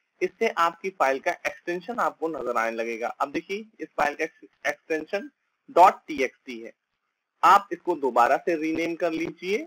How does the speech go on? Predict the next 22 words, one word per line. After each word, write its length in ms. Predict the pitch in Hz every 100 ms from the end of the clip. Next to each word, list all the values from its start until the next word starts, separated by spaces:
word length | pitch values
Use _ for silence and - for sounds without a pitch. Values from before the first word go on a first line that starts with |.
| - -
और 260 | - - -
इसके 280 | - 202
डॉट 480 | 170 127 139 220 -
टी 140 | 196 165
एक्स 160 | - _
टी 100 | 127
को 340 | - 123 165 - _ _ _ -
डॉट 560 | 127 120 165 208 - _
सी 340 | _ 165 147
एम 220 | 143 143
डी 320 | 143 190 247 - _
या 260 | 127 147 160
फिर 260 | - 190 175 127
डॉट 360 | 127 131 - -
बी 500 | 131 _ 151 185 180
ए 140 | 156 147
टी 260 | - 170 - _ _ 131
नाम 380 | 127 123 120 -
से 120 | 170 302 _ _ _ _ -
save 200 | 170 120
कर 100 | 117
दीजिए। 760 | 104 110 110 117 117 - _